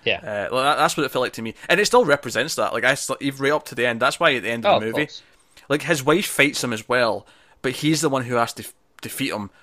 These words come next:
Speaker 2: because he has to defeat his own worst enemy, which is himself.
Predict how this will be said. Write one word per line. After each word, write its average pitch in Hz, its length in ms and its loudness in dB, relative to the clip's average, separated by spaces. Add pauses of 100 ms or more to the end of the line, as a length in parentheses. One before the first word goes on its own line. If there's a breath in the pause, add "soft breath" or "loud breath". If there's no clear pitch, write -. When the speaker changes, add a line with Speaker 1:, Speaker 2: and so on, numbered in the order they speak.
Speaker 2:
because 127 200 -4
he 123 80 -2
has 123 180 0
to - 80 -12
defeat - 280 -8
his 113 120 -6
own 104 160 -8
worst 101 220 -8
enemy, 98 400 -6
which 117 180 -4
is 110 60 -6
himself. 104 560 -6